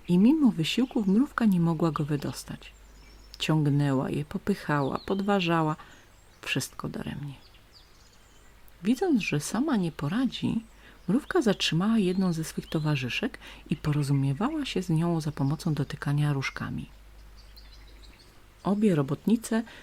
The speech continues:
wspólnymi siłami wyciągnęły nasienie na ścieżkę. Teraz już bez przeszkody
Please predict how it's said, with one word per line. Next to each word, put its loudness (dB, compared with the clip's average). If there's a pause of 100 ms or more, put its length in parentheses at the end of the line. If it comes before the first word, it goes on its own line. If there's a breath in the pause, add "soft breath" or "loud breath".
wspólnymi 4
siłami 4
wyciągnęły 2
nasienie 0
na 0
ścieżkę. -2 (1300 loud breath)
Teraz 2
już 0
bez -2
przeszkody -2